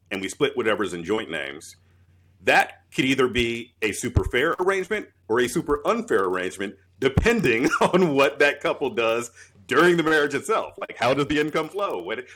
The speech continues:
what is going into the joint account versus our separate accounts? And so really kind of leaning into, you know, what couples do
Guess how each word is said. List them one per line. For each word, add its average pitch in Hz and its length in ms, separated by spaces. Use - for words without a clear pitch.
what 139 420
is 151 140
going 156 240
into 190 260
the 123 80
joint 113 240
account 90 460
versus 95 340
our 85 140
separate 87 320
accounts? 78 420
And 85 100
so 90 400
really 147 340
kind 156 160
of 104 80
leaning 113 380
into, 95 760
you 90 100
know, 78 80
what 98 400
couples 107 300
do 92 340